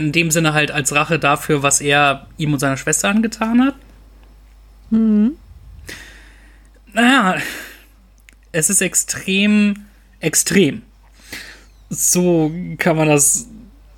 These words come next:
Speaker 1: zu, zuallererst sagen. Es ist halt wirklich halt, in, es, es geht halt im Prinzip auch mit darum, du, du sollst den Schmerz spüren, den ich gespürt habe und so weiter.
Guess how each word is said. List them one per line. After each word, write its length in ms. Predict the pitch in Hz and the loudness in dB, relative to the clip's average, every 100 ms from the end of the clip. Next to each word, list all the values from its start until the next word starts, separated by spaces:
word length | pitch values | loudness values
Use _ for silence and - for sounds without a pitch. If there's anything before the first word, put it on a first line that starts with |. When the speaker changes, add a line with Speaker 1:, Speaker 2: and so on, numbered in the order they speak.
| - - - | -20 -20 -8
Speaker 1:
zu, 200 | - 160 | -4 -2
zuallererst 640 | - 160 156 151 143 - | -2 0 0 0 0 0
sagen. 480 | 131 117 120 131 156 - | -2 -4 -6 -6 -8 -4
Es 180 | 135 156 | -2 0
ist 40 | |
halt 160 | 143 160 | -2 -2
wirklich 280 | 151 156 151 | -2 -2 0
halt, 320 | 143 135 - - - - - - - - - - - - - | 0 -2 -10 -16 -20 -20 -20 -20 -20 -20 -20 -20 -20 -20 -6
in, 160 | 165 165 | -4 -2
es, 160 | 160 | -4
es 280 | 175 160 170 | -4 -4 -2
geht 140 | - 202 | 0 0
halt 120 | 175 | 0
im 160 | 180 180 | 0 0
Prinzip 340 | 175 165 165 | 0 0 0
auch 100 | 151 | 2
mit 180 | 156 151 | 2 2
darum, 440 | 156 156 151 143 - - - - | 2 2 2 0 -4 -14 -20 -14
du, 120 | - 170 165 | -12 -10 -4
du 120 | 165 | 0
sollst 240 | 156 156 - | 2 2 0
den 80 | |
Schmerz 320 | 147 160 147 - | -4 -2 -2 -2
spüren, 260 | - 151 | 0 2
den 160 | 147 143 | 2 0
ich 120 | 135 | -4
gespürt 440 | 139 - 143 135 | -6 -4 -2 -2
habe 320 | - 123 127 127 | -2 -2 -2 -4
und 160 | 131 | -4
so 140 | 135 127 | -4 -2
weiter. 360 | 131 131 139 | -2 -2 -4